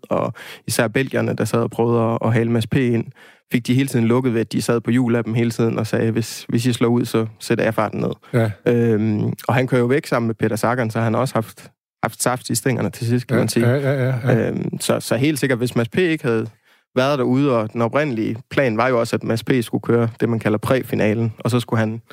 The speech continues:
Speaker 1: eventuelt ligge som forpost for enten Valgren eller Fuglsang.
Speaker 2: Eller Fuglsang,
Speaker 1: Ja.
Speaker 2: ja.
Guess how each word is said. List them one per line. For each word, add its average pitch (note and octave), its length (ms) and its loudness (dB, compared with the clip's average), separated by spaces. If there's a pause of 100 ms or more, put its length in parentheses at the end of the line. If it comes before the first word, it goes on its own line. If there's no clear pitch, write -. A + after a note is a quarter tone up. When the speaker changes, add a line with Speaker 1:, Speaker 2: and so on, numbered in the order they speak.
(520)
Speaker 1:
eventuelt C3 340 4
ligge A#2 180 2
som A2+ 200 0
forpost A#2 480 0
for G#2 180 0
enten A#2 280 0
Valgren A2+ 280 0
eller - 200 0
Fuglsang. A2+ 320 0
Speaker 2:
Eller G#2 80 2
Fuglsang, G#2+ 460 -2
Speaker 1:
Ja. G#2+ 120 2
Speaker 2:
ja. G2 60 0